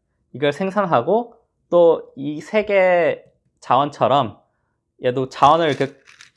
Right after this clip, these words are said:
콜렉트 하는데 이 카드 게임에서는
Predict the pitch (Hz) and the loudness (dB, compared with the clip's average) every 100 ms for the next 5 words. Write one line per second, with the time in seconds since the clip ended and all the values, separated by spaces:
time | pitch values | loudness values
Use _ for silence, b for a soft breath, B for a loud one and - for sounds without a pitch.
0 | _ - _ - 220 233 233 185 131 104 | _ -20 _ -6 -2 -2 -2 -2 -2 -2
1 | 117 107 85 _ _ _ _ _ _ _ | 0 0 -2 _ _ _ _ _ _ _
2 | _ _ 131 135 - 170 240 190 160 143 | _ _ -12 -4 0 0 -2 -2 -2 -2
3 | 143 202 233 | -2 -2 -4